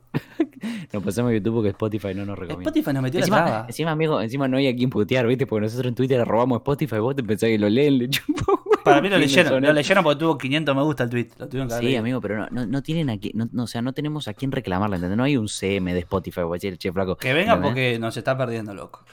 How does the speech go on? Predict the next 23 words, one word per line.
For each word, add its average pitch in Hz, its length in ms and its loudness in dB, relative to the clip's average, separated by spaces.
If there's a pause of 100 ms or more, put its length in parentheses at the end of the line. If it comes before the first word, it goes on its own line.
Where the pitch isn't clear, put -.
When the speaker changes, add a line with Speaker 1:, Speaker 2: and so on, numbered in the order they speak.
(600)
Speaker 1:
Sí, 80 220 -14
sí, - 160 -20
sí, - 0 -
Speaker 2:
Se - 140 -20
Speaker 1:
ya 90 60 -8
Speaker 2:
está 92 120 -2
Speaker 1:
no, - 0 -
ya 98 80 2
Speaker 2:
perdiendo 139 240 0
Speaker 1:
nos 123 100 2
Speaker 2:
a, 113 120 2
Speaker 1:
perdió. - 140 -6
Speaker 2:
en 120 60 -6
Nefasto 123 320 -4
Podcast. 110 220 -6 (380)
Eh, 135 340 -4 (320)
vamos 226 140 -12
a - 20 -12
seguir 147 160 -2
charlando 120 240 -2
un 113 60 -4
poquito, 110 320 -8
Joaco. - 280 -16